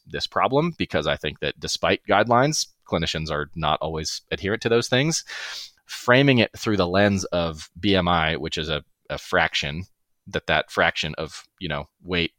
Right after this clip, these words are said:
over height squared is intrinsically racist, I think is it's just kind of like this inflammatory sort of, <laughs> sort of thing.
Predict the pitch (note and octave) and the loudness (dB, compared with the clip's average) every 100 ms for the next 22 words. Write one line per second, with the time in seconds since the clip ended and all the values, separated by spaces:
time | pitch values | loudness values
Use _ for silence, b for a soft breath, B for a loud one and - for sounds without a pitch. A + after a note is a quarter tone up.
0 | _ F2 E2+ D2+ F2 D#2 - E2 D#2 C#2+ | _ -10 -6 -4 -4 -4 -6 -4 -4 -4
1 | - _ - F2+ D#2 - - B B B | -10 _ -6 -4 -4 -8 -12 B B B
2 | _ - F#2+ - G2+ F2+ - E2 D#2 E2+ | _ -4 -2 0 -2 -2 -4 -4 -2 -2
3 | E2 D#2+ - - _ _ _ _ _ _ | -2 -4 -6 -10 _ _ _ _ _ _
4 | - - A#2+ B2 A2 F#2+ - - B B | -10 -2 2 2 4 4 2 -4 B B
5 | B B B B B B - A2 - - | B B B B B B -8 -2 -2 0
6 | A#2+ - - A#2+ G#2+ A2 - G#2 - - | 0 0 2 2 6 4 4 2 2 0
7 | A2 G2+ G#2+ A#2 B2+ C3 B2 B2+ - A#2+ | -2 0 4 4 6 6 6 6 6 6
8 | A2+ - - - B2 A2 A#2 A#2+ E3+ | 4 2 0 4 6 6 6 6 4